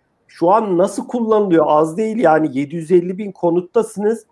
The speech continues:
Yani, e, bilmiyorum rakamları paylaşıyor musun ama ne kadarlık bir talep oluştu? Yani insanlar hakikaten birbirlerinden bir şeyler istiyorlar mı? Rica ettiler mi? Bir de ben de şu an,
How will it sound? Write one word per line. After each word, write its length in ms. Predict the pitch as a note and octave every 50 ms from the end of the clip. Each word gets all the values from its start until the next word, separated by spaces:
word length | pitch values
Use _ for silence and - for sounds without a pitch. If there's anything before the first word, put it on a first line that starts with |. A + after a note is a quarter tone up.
| _ _ _ _ _ _ - -
Yani, 460 | A#2+ B2 C#3 D3+ D#3 E3 F3 F3 E3 -
e, 160 | D3 C3+ B2+ C3+
bilmiyorum 460 | D#3+ F#3 G#3 G#3+ G#3 G3 F#3+ E3+ C#3+
rakamları 580 | D#3 D3+ - E3+ F3 F3 E3+ F3+ F3+ F3 F3
paylaşıyor 520 | - D#3+ D#3+ D#3+ D#3 F3 E3 E3+ - A3 G#3
musun 260 | A3+ G#3+ - - B3+
ama 320 | A3+ A3 G#3 F3+ C#3 - - _ _ _ _ _ _
ne 200 | C3+ D3+ F#3 F#3
kadarlık 600 | - A3 A3 G3 G#3 G3+ G#3 G3+ G#3 G#3 - -
bir 300 | A3 A3 G3+ F#3+ G3 - - -
talep 280 | E3+ E3+ F3+ F3+ E3+ F#3
oluştu? 440 | E3+ D#3+ D3 C#3+ C3+ - - - C3
Yani 280 | D3 D3 D3 D3 D3
insanlar 460 | D3+ D3 - F#3+ E3+ F3 F3+ F3+ F3
hakikaten 520 | F3+ E3+ E3+ - F#3 F3 F#3+ G3 F3+ F3+ D#3+
birbirlerinden 720 | D#3 D#3+ D#3+ F3+ E3 F3 F3+ F3+ F3+ F3+ F#3 F3+ F3+ F3
bir 60 | D#3
şeyler 300 | - - F3 E3 F#3 F#3
istiyorlar 720 | D#3 D#3 - - - _ E3+ F3+ F#3+ F#3+ F#3+ F3+ F3+ F3+
mı? 260 | F3 F3 F3+ F#3 F#3 F3+ - - _ _ _ -
Rica 360 | C3 C#3 C#3 C3+ F#3 F#3+ F#3 F#3+ F#3
ettiler 320 | - G3 G#3+ B3+ A#3 G#3+
mi? 80 | E3 D#3 F#3
Bir 40 |
de 240 | F#3 A#3 A3 - - _ _ _ _ _
ben 200 | D3+ E3+ G3 A3 A3
de 80 | G#3
şu 160 | - - G3+ G3
an, 300 | G3 G3+ G3+ G3+ G3+